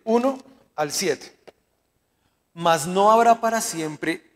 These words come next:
oscuridad para la que ahora está en angustia, tal como la aflicción que le vino en el tiempo que livianamente tocaron la primera vez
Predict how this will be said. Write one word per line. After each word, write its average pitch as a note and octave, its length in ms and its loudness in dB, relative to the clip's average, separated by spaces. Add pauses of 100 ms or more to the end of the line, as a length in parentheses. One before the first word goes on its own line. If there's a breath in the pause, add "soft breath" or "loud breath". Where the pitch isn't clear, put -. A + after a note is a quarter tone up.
oscuridad E3+ 760 -4
para F3 200 -4
la D#3+ 120 -4
que - 120 -16
ahora A#2 240 -8
está C#3+ 180 -10
en D3+ 80 -10
angustia, D3+ 640 -4 (380)
tal F#3 220 2
como A3 200 -4
la A3+ 120 0
aflicción E3 500 -8
que - 140 -10
le F#3 140 -2
vino F3+ 420 -8
en D#3+ 120 -14
el C#3+ 180 -10
tiempo G3 380 -8
que G#3+ 140 -12
livianamente E3 720 -12
tocaron D3 480 -8
la E3+ 140 -4
primera C3 380 -8
vez G#3 320 -6